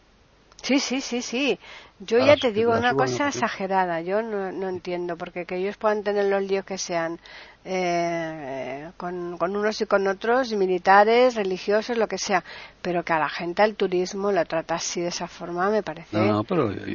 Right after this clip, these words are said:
Speaker 2: pero es que tienen que hacerlo, porque, eh, eh, eh, el, el, eso es, es tal, ¿eh? Estamos
Speaker 1: Mm.
Speaker 2: hablando de la, es tal.
Speaker 1: Mm.
Speaker 2: Yo creo que todas las, ahí, hay todas las, en todas las, eh, aerolíneas ahí, eh, tienen la misma seguridad, pero yo no sé si esto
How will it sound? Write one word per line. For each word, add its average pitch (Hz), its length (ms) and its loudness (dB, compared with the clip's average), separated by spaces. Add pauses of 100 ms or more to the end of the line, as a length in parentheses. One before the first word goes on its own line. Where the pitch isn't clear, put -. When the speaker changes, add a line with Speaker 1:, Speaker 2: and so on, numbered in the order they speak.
(140)
Speaker 2:
pero - 180 -8
es - 80 -10
que - 100 -12
tienen 90 200 -8
que 95 60 -8
hacerlo, 214 440 -2
porque, 127 260 -4
eh, 92 60 -8 (360)
eh, - 720 -2 (100)
eh, - 380 -10 (200)
el, 110 200 -2
el, 120 140 -2 (200)
eso 147 220 2
es, 151 100 4 (120)
es 92 120 -6
tal, 107 280 -6
¿eh? 143 100 -10 (260)
Estamos - 240 -6
Speaker 1:
Mm. 104 40 -4
Speaker 2:
hablando 117 240 -2
de 104 100 -4
la, 92 120 -6 (280)
es - 140 -16
tal. 113 220 -4 (440)
Speaker 1:
Mm. 196 140 -8
Speaker 2:
Yo 175 60 -4
creo 143 140 4
que 139 60 0
todas 143 200 0
las, 127 140 0
ahí, 127 460 -6 (100)
hay 113 80 -10
todas 139 300 -2
las, 104 220 -4 (840)
en 107 100 -14
todas 147 200 -6 (220)
las, 117 100 -10
eh, - 240 -12
aerolíneas 110 520 -2
ahí, 107 200 -2
eh, 107 180 -8 (400)
tienen 107 280 2
la 101 80 -4
misma 113 240 0
seguridad, 107 360 2
pero 101 120 -6
yo 107 80 -2
no 120 100 0
sé 117 140 0
si 110 100 -4
esto - 180 -12